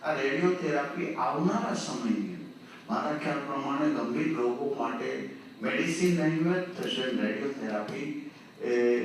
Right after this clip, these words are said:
દસ પંદર વર્ષ પછી એમના ડંકા વાગે. એટલે આપણે આ દિશામાં કેટલા આગળ જઈએ છીએ, કેટલું અત્યારથી સંશોધન સાથે દુનિયા, જો કે પહેલા તો પોલિયાની રસી આવી ત્યારે પંદર વીસ વર્ષ પછી ભારતમાં આવી, ત્યારે તો કેટલા લોકો બિચારા અપંગ થઈ ગયા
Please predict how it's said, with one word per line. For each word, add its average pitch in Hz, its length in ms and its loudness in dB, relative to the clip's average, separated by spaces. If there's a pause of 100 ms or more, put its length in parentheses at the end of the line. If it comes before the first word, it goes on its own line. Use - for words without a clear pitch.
(100)
દસ - 400 -2
પંદર 131 260 0
વર્ષ 123 440 0
પછી 120 280 -4
એમના 123 420 0
ડંકા 120 480 0
વાગે. - 600 -6
એટલે - 20 -2
આપણે - 400 0
આ 180 240 0
દિશામાં 220 600 4
કેટલા - 260 -2
આગળ - 340 2
જઈએ 107 460 0
છીએ, - 280 -8 (580)
કેટલું 226 340 4
અત્યારથી 185 840 4 (320)
સંશોધન 202 640 4
સાથે 180 360 4
દુનિયા, 175 420 4 (200)
જો 214 80 0
કે - 160 0
પહેલા - 500 0
તો 202 480 2 (340)
પોલિયાની 202 560 6
રસી 185 340 2
આવી 208 540 2 (160)
ત્યારે 202 200 0
પંદર 202 360 2
વીસ 208 440 2
વર્ષ 214 340 2
પછી 208 260 0
ભારતમાં 107 560 -2
આવી, 117 100 -4
ત્યારે 175 180 -2
તો 202 240 -4
કેટલા 208 260 -2
લોકો 151 480 -2
બિચારા 139 360 -4
અપંગ 151 520 -4
થઈ 104 180 -10
ગયા 98 160 -10